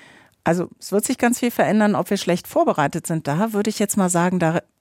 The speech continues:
wenn wir solche Umfragen machen, auf was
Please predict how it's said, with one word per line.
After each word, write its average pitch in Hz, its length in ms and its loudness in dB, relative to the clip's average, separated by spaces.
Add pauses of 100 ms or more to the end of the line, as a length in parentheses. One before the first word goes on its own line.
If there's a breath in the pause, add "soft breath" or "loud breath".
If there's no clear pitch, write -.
wenn 180 180 2
wir 190 120 2
solche 196 280 0
Umfragen 131 640 -2
machen, - 420 -8 (600 loud breath)
auf - 460 -2
was - 440 0